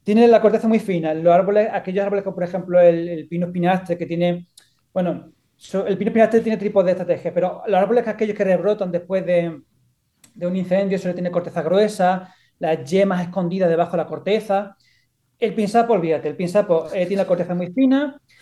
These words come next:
y luego le cuesta mucho colonizar, eh, áreas abiertas muy grandes.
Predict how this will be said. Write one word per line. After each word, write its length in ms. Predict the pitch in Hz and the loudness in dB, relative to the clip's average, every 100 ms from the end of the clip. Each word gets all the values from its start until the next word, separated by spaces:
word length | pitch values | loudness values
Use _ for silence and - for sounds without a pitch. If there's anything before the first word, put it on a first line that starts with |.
| _ _ - | _ _ -10
y 140 | 214 | -4
luego 260 | 202 214 208 | 0 2 2
le 140 | 190 | -2
cuesta 420 | - 240 240 247 | 0 0 0 -2
mucho 400 | 220 240 247 262 | -2 -4 -2 -2
colonizar, 600 | 240 202 196 202 220 220 226 | -2 -4 -4 -2 -2 -2 -2
eh, 480 | 202 196 185 185 185 | 0 2 2 0 -2
áreas 340 | 208 233 233 | -2 -2 -4
abiertas 480 | 214 180 196 214 214 | -8 -4 -2 -2 -4
muy 140 | 202 196 | -8 -6
grandes. 480 | 165 143 123 - | -6 -6 -14 -20